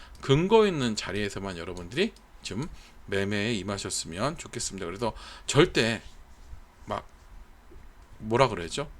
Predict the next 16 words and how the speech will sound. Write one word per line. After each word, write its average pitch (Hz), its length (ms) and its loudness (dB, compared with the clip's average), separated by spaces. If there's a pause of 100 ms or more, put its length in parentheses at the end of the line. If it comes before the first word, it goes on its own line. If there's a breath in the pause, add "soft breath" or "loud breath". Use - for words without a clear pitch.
무리해서 160 440 6
매매하지 98 420 -6
마세요. - 280 -12 (420 loud breath)
좋은 117 440 4
자리에서만 107 680 6 (180)
여러분 98 280 2
매매하시기 90 440 0
바랄게요. 92 520 4 (380 loud breath)
자, 117 260 12
이제 156 200 10
우리 147 180 10
내일장 175 600 12
전략을 123 520 12
세워보도록 113 1000 10
할 185 80 12
텐데요. 185 400 12